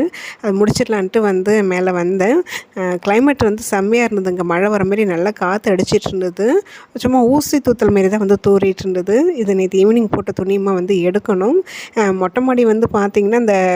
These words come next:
அ, தண்ணி டேங்க்குக்கு கீழே தாங்க கொஞ்சம் கண்ணாப்பண்ணான்னு இருக்கும். இப்போ வீடு க்ளீன் பண்ணும்போது இந்த தேவையில்லாத இந்த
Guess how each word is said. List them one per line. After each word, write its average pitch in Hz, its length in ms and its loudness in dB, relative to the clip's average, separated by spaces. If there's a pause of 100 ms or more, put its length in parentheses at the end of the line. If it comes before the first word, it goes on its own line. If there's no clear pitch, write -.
(200)
அ, 196 60 0 (440)
தண்ணி 208 300 -2
டேங்க்குக்கு 226 540 -2
கீழே 226 300 2
தாங்க 214 220 0
கொஞ்சம் 196 320 -2
கண்ணாப்பண்ணான்னு 190 500 0
இருக்கும். 190 240 0
இப்போ 190 160 0 (140)
வீடு 202 260 2
க்ளீன் 196 280 0
பண்ணும்போது 190 360 -2
இந்த 190 100 0
தேவையில்லாத 190 480 0
இந்த 190 200 0